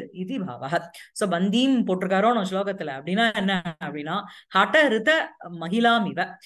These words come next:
ஹடம் அப்படின்னா ஃபோர்சிபிலி, ஃபோர்சிபிளா, ஃபோர்சிபிளா டேக்கன் ஓவர், அஹ், அ, இழுத்து செல்லப்பட்ட ஸ்திரீகளை போல சுரஸ்ரீயம், அந்த சுரர்களுடைய சம்பத்தை தேவலக்ஷ்மியும் பிரத்யானேஷ்யதி.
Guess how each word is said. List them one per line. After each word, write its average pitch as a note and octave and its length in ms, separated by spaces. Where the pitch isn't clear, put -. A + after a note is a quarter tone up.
ஹடம் A#3+ 340
அப்படின்னா A3+ 320
ஃபோர்சிபிலி, A3 540
ஃபோர்சிபிளா, C#4 640
ஃபோர்சிபிளா C4+ 640
டேக்கன் B3 300
ஓவர், A3 280
அஹ், F3 440
அ, D#3 120
இழுத்து D4 320
செல்லப்பட்ட A3+ 640
ஸ்திரீகளை D4 560
போல C#3+ 260
சுரஸ்ரீயம், A3+ 800
அந்த A3+ 480
சுரர்களுடைய C4+ 800
சம்பத்தை F#3 540
தேவலக்ஷ்மியும் G3+ 1000
பிரத்யானேஷ்யதி. F#3 880